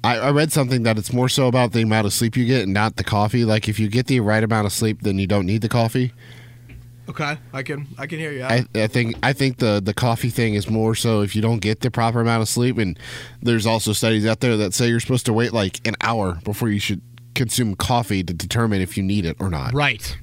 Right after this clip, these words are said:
Speaker 2: And you're supposed to drink kind of a full glass of water before you start the day.
Speaker 1: Yeah. But nobody does that.
Speaker 2: Hey, listeners, just be glad we're not talking golf as we golf in a tangent. Okay,
Speaker 1: That's
Speaker 2: um,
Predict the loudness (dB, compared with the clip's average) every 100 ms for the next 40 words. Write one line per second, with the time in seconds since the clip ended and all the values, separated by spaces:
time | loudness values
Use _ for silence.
0 | -6 -4 -2 -4 -4 -4 -4 -4 -4 -4
1 | -4 -4 -4 -2 -2 -2 -2 -2 -2 -2
2 | -2 -4 -4 -4 -4 -4 -6 -4 -4 -4
3 | -4 -2 0 0 -4 -12 -20 -20 -12 -4
4 | 0 2 0 -4 -4 -4 -2 -2 -2 -4
5 | -8 -20 -20 -20 -20 -18 -14 -4 -2 -2
6 | -4 -10 -6 -4 -2 0 -2 -2 -4 -2
7 | -2 0 0 0 -2 -4 -2 -2 0 -2
8 | -2 -4 -4 -4 -4 -4 -4 -2 -4 -4
9 | -6 -6 -4 -4 -2 -2 -2 -4